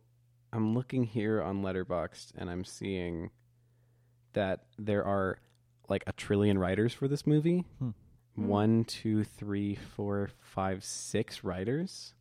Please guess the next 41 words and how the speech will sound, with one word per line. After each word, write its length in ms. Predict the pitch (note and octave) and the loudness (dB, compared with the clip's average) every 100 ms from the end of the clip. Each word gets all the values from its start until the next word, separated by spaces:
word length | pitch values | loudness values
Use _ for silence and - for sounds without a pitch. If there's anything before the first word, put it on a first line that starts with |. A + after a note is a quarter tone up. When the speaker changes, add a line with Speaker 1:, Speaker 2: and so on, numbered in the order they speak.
| _ | _
Speaker 2:
Jeez. 260 | A3 G#3 G#3+ G#3+ | -10 -8 -8 -8
Speaker 3:
Yes. 420 | G#3 G#3 A3+ - | -10 -12 -16 -4
Speaker 1:
That's 280 | - C3 - | 2 2 2
a 40 | D#3 | 2
lot. 500 | A2+ C3 A#2 F2 - _ _ _ _ _ _ _ _ _ _ - | 4 4 4 2 -4 _ _ _ _ _ _ _ _ _ _ -2
And, 420 | G#2 G#2 G#2 G#2 | 2 4 4 4
uh, 340 | G2+ G2 F#2+ - - | 4 4 0 -2 -8
looks 180 | G#2 - | -6 -2
like, 120 | A2 - _ - | -4 -6 _ -8
so 380 | - G2+ F#2+ E2 | 0 2 2 -2
the 200 | - G#2 | -6 -4
director 460 | G2+ G2 G2 G#2+ G2+ | 0 0 0 0 0
is 160 | F#2+ - | 0 -4
one 280 | G2+ G2 G#2 | -4 0 2
of 140 | G#2 - | 2 -2
the 100 | F2 | -4
writers. 640 | D#2+ F2 - - - - - | -4 -4 -6 -8 -14 -14 -14
The 60 | |
producer 480 | - G#2+ C3+ D#3+ B2 | -4 0 0 2 2
is 120 | G2+ | 2
one 100 | G2+ | 0
of 80 | F#2 | -2
the 80 | F2+ | -2
writers, 280 | E2 D2 - | -4 -4 -4
who, 180 | G#2 | -4
by 200 | - G#2+ | 0 2
the 60 | A2 | 4
way, 120 | G#2+ | 4
has 120 | G2+ | 2
produced 520 | - F#2+ F#2+ F#2 - - _ _ _ _ _ - | -2 -4 -2 -4 -12 -20 _ _ _ _ _ -2
King 160 | G#2 | -2
Kong 300 | F#2+ G2+ G2 | 2 2 2
as 120 | F2+ | 0
well. 400 | G#2 G2 D2 - _ _ | 2 2 2 -4 _ _
Speaker 2:
Hmm. 80 | D3+ A#2 _ _ _ | -8 -8 _ _ _
Speaker 1:
So 100 | - | -12
that 140 | D#2 D2 | -10 -8
was 120 | F2+ | -6
interesting 520 | F2+ - F#2+ - F2+ | -6 -8 -8 -8 -8
because 280 | - F#2 E2+ | -8 -12 -10
there's 260 | F2 - | -12 -12